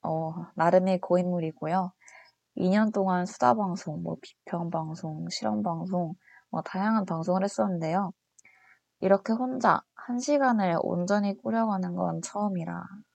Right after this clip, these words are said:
어, 좀 떨리네요. <laughs> 그래도 오늘은 다행히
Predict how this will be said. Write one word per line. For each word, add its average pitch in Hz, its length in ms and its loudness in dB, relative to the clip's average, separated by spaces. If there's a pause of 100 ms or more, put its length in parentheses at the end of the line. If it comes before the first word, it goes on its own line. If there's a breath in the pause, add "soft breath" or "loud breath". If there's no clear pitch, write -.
(120)
어, - 240 -12
좀 175 200 -10
떨리네요. 196 720 0 (100)
<laughs> - 840 -12 (160)
그래도 196 380 6
오늘은 202 600 2 (180)
다행히 180 1080 -2